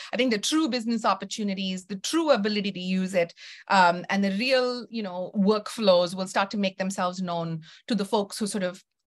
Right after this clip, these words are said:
stick around past the hype phase and find ways to utilize it. So while the market is a little bit like, you know, there's a lot of, um, doom and gloom out there, and there's all of these, like, big voices who are like, "Let's halt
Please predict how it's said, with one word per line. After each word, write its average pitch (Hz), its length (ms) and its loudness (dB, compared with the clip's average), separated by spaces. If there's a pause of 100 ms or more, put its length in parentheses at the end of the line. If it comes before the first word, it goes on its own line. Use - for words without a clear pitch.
stick - 280 -8
around 190 380 6
past 190 300 2
the 170 80 -2
hype 170 280 -2
phase 156 480 -10
and 165 400 -4
find 175 260 0
ways 160 280 -6
to 170 80 -8
utilize 156 500 -4
it. - 160 -10 (460)
So 262 480 6
while 262 400 8
the 330 80 2
market 254 420 6
is 247 240 2
a 240 60 4
little 233 220 -2
bit 233 180 0
like, 202 260 2
you 240 80 -4
know, 208 160 0
there's 202 160 -2
a 202 60 -6
lot 208 180 0
of, 220 240 -4
um, 165 560 -2 (800)
doom 247 240 -2
and 196 180 0
gloom 233 400 0
out 208 240 0
there, 214 480 0
and 180 140 -8
there's 160 120 -10
all 220 260 -4
of 214 100 -4
these, 208 240 -4
like, 180 240 0 (460)
big 214 300 2
voices 214 560 -2
who 208 140 -2
are 190 100 6
like, 180 240 0
"Let's 226 300 0
halt 208 640 0